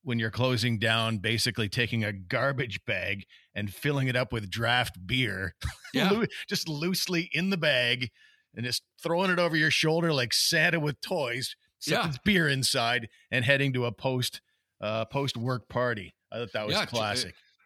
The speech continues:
Speaker 2: well, we tripled them up. You had to, you had to, you couldn't just do one, Steve, because we were taking enough beer that it would have busted the seams of one green garbage bag.
Speaker 1: Right,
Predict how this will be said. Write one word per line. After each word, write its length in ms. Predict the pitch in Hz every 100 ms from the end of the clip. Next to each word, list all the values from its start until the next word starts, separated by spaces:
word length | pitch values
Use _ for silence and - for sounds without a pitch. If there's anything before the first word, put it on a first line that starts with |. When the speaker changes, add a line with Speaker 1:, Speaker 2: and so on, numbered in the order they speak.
| _ _
Speaker 2:
well, 140 | 175 175
we 80 |
tripled 360 | 147 190 202 151
them 120 | 131
up. 240 | 131 - 110
You 80 |
had 160 | 120 139
to, 80 | 110
you 160 | 101
had 160 | 113 110
to, 80 | 101
you 80 | 95
couldn't 180 | 151 127
just 260 | 113 104
do 120 | 95 107
one, 280 | 101 104
Steve, 240 | 98 95 82
because 260 | 85 98 90
we 60 |
were 80 | 92
taking 400 | - 120 113 101 -
enough 360 | 110 120 - 95
beer 240 | 110 104
that 180 | 92 98
it 80 | 87
would 120 | 92
have 120 | 80
busted 380 | 101 - 98 78
the 80 | 82
seams 340 | - 95 80
of 80 | 82
one 240 | 87 92
green 240 | 80 92 82
garbage 260 | 87 85
bag. 80 | 98
Speaker 1:
Right, 160 | 95